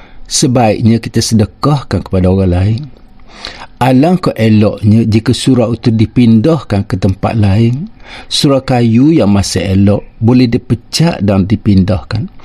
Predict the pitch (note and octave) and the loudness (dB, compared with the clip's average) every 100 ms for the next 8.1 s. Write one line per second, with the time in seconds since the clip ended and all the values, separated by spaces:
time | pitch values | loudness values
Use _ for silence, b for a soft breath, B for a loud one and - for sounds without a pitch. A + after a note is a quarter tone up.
0 | B B B - - C3 C3 A#2+ A#2+ A2+ | B B B -10 -2 2 4 4 4 4
1 | A2 - D3+ D3 A2+ A#2 C3 A2 A2 A2+ | 2 0 0 2 2 2 0 0 0 2
2 | G#2+ - F#2+ - A2+ B2 A#2+ - B B | 0 0 -6 -6 -6 -6 -8 -16 B B
3 | B B2+ B2+ - B2+ B2 G#2+ A#2+ D3+ C#3 | B -2 0 0 2 2 2 2 2 2
4 | B2+ - A2+ G#2+ - A#2 A#2+ A#2+ A#2 A2+ | 0 0 0 -2 -2 0 2 2 2 0
5 | A#2+ A2+ C#3 E3+ B2 G#2 - G2+ G#2+ A2+ | 0 2 2 2 0 -4 -4 -2 -2 -4
6 | D#3+ B B B B D#3 - C3 C3 B2 | -6 B B B B -2 0 2 4 4
7 | A2+ G#2+ G2 G#2+ F#2+ - A2+ B2 G#2 A2 | 4 2 2 0 -2 -4 -4 -2 -2 -4